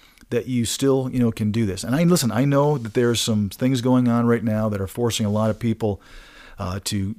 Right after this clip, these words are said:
to potentially get out of healthcare traveling a-, and healthcare in general.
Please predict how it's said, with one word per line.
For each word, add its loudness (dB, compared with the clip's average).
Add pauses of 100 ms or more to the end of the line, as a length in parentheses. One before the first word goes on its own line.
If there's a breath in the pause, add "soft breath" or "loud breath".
to -2
potentially -2
get 0
out 0
of -4 (140)
healthcare 0
traveling -4
a-, -6
and -4
healthcare 0
in 0
general. -2